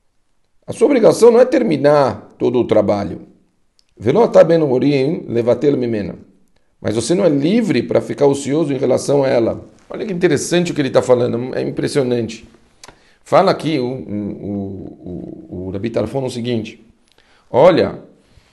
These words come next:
isso que o trabalho é muito e o tempo é pouco, fica tranquilo. Você tem que botar na sua cabeça que não é uma responsabilidade sua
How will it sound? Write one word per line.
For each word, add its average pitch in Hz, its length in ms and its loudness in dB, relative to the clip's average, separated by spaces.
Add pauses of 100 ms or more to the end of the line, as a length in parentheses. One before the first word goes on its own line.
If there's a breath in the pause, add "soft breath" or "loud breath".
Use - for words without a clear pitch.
(140)
isso 190 320 -2
que 135 220 -4
o 117 100 -2
trabalho 107 300 -2
é - 20 -2
muito 143 680 -6
e 110 60 -6
o 101 60 -8
tempo 135 220 -6
é 120 40 -2
pouco, 120 600 0 (560)
fica - 260 -2
tranquilo. 185 680 -2 (1000)
Você - 140 -10
tem 185 160 -4
que 208 60 -6
botar 156 200 0
na 139 80 -2
sua 123 120 -2
cabeça 143 600 0 (240)
que 127 140 -8
não 135 140 -2
é 170 40 2
uma 247 160 0
responsabilidade 147 800 -4
sua 147 760 -2